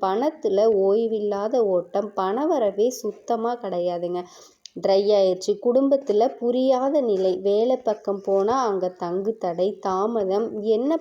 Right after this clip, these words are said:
பண்ணாலுமே அங்க வந்து கெட்ட பேர். அதே மாதிரி வியாபாரம் சரியான வளர்ச்சி இல்ல, யாரையுமே நம்ப முடியாததுனால நெருக்கமானவங்களே உங்களை காயப்படுத்தி இருப்பாங்க.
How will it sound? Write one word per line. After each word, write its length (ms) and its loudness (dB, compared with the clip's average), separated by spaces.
பண்ணாலுமே 640 -2
அங்க 340 -4
வந்து 320 -6
கெட்ட 420 -4
பேர். 180 -2
அதே 320 4
மாதிரி 400 -2
வியாபாரம் 840 0
சரியான 680 -2
வளர்ச்சி 480 -6
இல்ல, 240 -4
யாரையுமே 720 0
நம்ப 400 -2
முடியாததுனால 1120 -2
நெருக்கமானவங்களே 1040 2
உங்களை 360 0
காயப்படுத்தி 640 -4
இருப்பாங்க. 480 -6